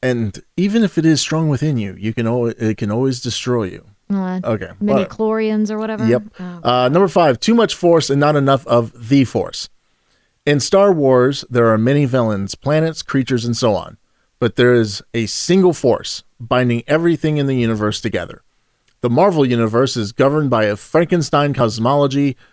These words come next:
Speaker 1: of cubes, forces, stones, celestial beings, universes, time travel, demigods, magic, and so on.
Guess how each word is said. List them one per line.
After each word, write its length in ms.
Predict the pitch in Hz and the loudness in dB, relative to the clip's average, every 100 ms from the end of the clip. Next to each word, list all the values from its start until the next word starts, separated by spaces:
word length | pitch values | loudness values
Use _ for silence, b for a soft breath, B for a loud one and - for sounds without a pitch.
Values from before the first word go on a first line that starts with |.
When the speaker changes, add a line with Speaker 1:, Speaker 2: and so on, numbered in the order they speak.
| b - | b -4
Speaker 1:
of 240 | 107 - | -4 -4
cubes, 400 | - 196 202 165 | -4 0 0 0
forces, 440 | - 165 165 151 127 | 0 0 2 0 0
stones, 320 | 165 156 151 | 2 2 2
celestial 420 | 143 151 151 160 | 2 2 2 0
beings, 380 | 139 143 139 120 | 2 2 0 0
universes, 520 | 156 156 147 135 131 | 0 2 2 0 -2
time 220 | - 160 | 0 0
travel, 280 | 143 147 139 | 2 2 2
demigods, 520 | 131 165 151 147 143 123 | 2 0 2 4 2 2
magic, 340 | 139 139 131 | 2 2 0
and 120 | 123 | -2
so 160 | 117 107 | 0 0
on. 180 | 82 | -2